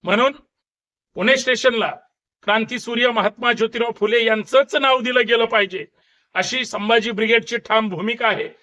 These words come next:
आणि यासाठी आम्ही सर्व परिवर्तनवादी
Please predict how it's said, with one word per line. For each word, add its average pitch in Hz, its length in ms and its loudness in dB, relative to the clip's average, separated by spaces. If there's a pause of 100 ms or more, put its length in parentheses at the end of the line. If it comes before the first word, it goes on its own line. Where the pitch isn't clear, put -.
(280)
आणि 196 180 -4
यासाठी 226 560 0 (340)
आम्ही 220 220 -2
सर्व 254 440 2 (340)
परिवर्तनवादी 233 960 0